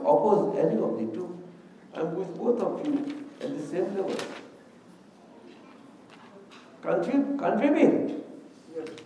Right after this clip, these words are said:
Sometimes it is so difficult for us not to bear in such situation. What of that? This body should have to remain to remain, let it remain, or not remain, no, no, I don't care.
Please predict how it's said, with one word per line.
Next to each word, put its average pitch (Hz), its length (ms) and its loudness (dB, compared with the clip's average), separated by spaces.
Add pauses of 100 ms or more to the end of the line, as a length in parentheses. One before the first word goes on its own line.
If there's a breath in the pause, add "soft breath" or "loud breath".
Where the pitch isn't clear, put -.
(380)
Sometimes 277 840 8 (240)
it 233 100 -2
is - 220 4
so 320 180 8
difficult 269 560 6
for 240 120 6
us 226 120 6 (100)
not 233 200 6
to 226 100 4
bear 185 400 4
in 170 420 -4 (160)
such 175 320 0
situation. 247 580 8 (1000)
What 254 380 2
of - 180 10
that? - 260 0 (1300)
This 190 180 4
body 117 380 8
should - 540 2 (320)
have 214 200 6
to 247 80 6
remain 285 360 8
to 285 100 10
remain, 254 320 10
let 233 160 12
it - 100 8
remain, 254 300 10
or 170 320 8
not 226 200 6
remain, 254 340 4
no, 147 160 8
no, - 500 4
I - 80 -4
don't 143 280 6
care. - 400 -2